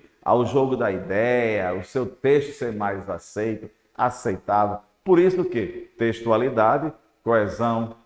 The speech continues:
coerência, a organização do seu texto. Vamos adiante. Na tela, nós temos o seguinte.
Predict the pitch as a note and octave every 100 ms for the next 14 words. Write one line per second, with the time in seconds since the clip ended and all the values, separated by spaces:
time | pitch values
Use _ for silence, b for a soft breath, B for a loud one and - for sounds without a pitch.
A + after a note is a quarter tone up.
0 | _ - A2 G#2 A2+ A2+ - G#2 - _
1 | - A2 C#3 E3 C3+ C#3 C#3 A2+ A2+ G#2
2 | - C#3 A#2+ G#2 - G3 - B2+ G2+ -
3 | E2+ - _ F3 A#3 G#3 E3+ E3+ D#3 D3
4 | A#2+ G#2 F#2+ G#2 - _ G3 G#3+ - G#2+
5 | B2+ G#2 D#2+ - _ D#3 D#3 - C#3+ D3
6 | D3+ - E3 G#2+ F#2+ -